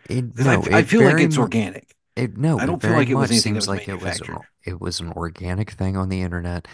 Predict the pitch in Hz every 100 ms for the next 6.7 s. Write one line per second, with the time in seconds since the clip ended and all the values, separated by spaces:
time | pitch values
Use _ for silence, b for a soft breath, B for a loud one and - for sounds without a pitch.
0 | B B - 90 87 80 85 - 95 -
1 | - 98 104 92 80 80 - 85 85 95
2 | 104 127 104 104 90 - 92 107 107 92
3 | 87 107 _ - 87 95 - 87 90 -
4 | 85 90 90 87 90 82 82 82 - -
5 | _ _ _ _ - - 90 _ _ _
6 | _ 95 82 92 - 87